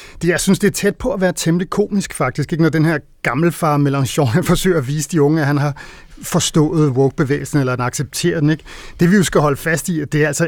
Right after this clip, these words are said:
Erik Zemmour, ingen andre, som er, er offeret i det her. Ikke en politiker, der, der går til angreb på woke-bevægelsen mere eller mindre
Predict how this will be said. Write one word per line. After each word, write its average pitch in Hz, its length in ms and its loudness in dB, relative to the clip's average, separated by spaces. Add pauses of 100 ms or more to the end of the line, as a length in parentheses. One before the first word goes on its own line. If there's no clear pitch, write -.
(120)
Erik 156 240 0
Zemmour, 165 600 4
ingen 170 300 4
andre, 151 320 0
som - 160 2
er, 131 60 2 (280)
er 143 60 0
offeret 147 460 0
i 147 40 -4
det 127 60 -2
her. 147 140 -2
Ikke 143 140 -4
en 160 80 2
politiker, 156 420 0
der, 139 180 -2 (400)
der 160 80 2
går 165 120 2
til - 200 0
angreb 156 420 0
på 151 100 0
woke-bevægelsen 147 720 0
mere 139 100 2
eller 165 120 4
mindre 156 320 0